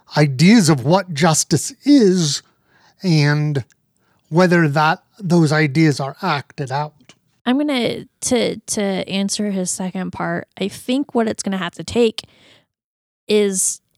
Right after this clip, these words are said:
Speaker 2: we all have to start thinking about others instead of ourselves. Because again, it's going back to what I previously said is we have these, you know,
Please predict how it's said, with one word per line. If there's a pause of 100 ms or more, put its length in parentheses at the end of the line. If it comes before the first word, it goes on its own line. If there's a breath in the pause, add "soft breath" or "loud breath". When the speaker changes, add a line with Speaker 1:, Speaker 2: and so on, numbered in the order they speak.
(180)
Speaker 2:
we
all
have
to
start
thinking
about (280)
others
instead
of
ourselves. (340 soft breath)
Because
again,
it's
going
back
to
what
I
previously
said (440 soft breath)
is
we
have (680)
these, (140)
you
know,